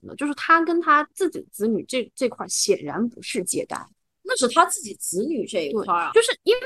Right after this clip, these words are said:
Speaker 1: 你借贷，你当然是在婚内是借贷就是借贷，你不能因为离婚这一瞬间，他这个关系就性质就变了，就从借贷变成是一个
Speaker 2: 呃，当然这，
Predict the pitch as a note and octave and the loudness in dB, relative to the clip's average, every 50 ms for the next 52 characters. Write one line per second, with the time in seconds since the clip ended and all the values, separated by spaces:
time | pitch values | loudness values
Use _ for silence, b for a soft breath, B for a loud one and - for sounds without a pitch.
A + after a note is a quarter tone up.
0 | C#5 C5 F#4+ A#3 F#3+ - F#4+ F4 F4 E4 C4+ G#3 C3+ - - D#4+ F4 F4+ C#4+ A3 | 0 2 2 2 4 4 4 6 6 4 4 2 -2 2 4 6 6 6 6 4
1 | A3+ - C#4+ C4 C#4 B3 A#3+ - E4 E4+ F4 F#4+ F#4 - C4 A3 A3 - B3+ G#3 | 2 0 -2 2 2 2 2 4 4 6 8 8 6 4 2 0 0 -2 -4 0
2 | G#3+ A3 G3+ G3+ F#3 F3+ G3+ G3 G3 F#3 G#3 G3 F#3+ F3+ F3 F#3 - E4 D#4+ C#4 | 2 2 2 2 0 -2 -2 -4 -2 0 0 0 0 0 -4 -2 0 2 2 4
3 | C#4+ D#4 E4+ E4+ D4 A#3+ G3+ E3+ F3 G3+ - C#4+ C#4+ C#4 D#4 A#3+ G3+ A3 - D4 | 4 4 4 4 2 0 -2 -4 -6 -2 2 2 4 4 2 0 0 -2 0 0
4 | B3+ A3+ A#3+ A3+ A#3 B3+ B3+ C4 A3 G3 G3+ A#3+ B3 B3+ - - A3 - - A3 | 0 0 0 -2 -4 -2 -2 0 0 0 0 0 -2 -2 -4 -8 -10 -8 -6 -6
5 | - - D4+ B3+ A3+ A3 A#3+ B3 A#3 - D#4 D4+ B3 F#3 - - A3+ A3+ - A3 | 0 2 2 2 2 0 -2 -2 2 2 2 2 2 0 -2 -4 -6 -2 -2 -2
6 | A3 - B3+ A#3 A3+ G#3 G#3 - G#3 G3+ G3 - E3+ - - G3 - - A3+ G3+ | 0 0 2 2 2 0 0 0 -4 -4 -4 -8 -16 -16 -12 -2 4 4 6 8
7 | - F#4 A#4 B4+ - C4 C#4 - F4+ | 8 6 6 6 4 0 2 2 0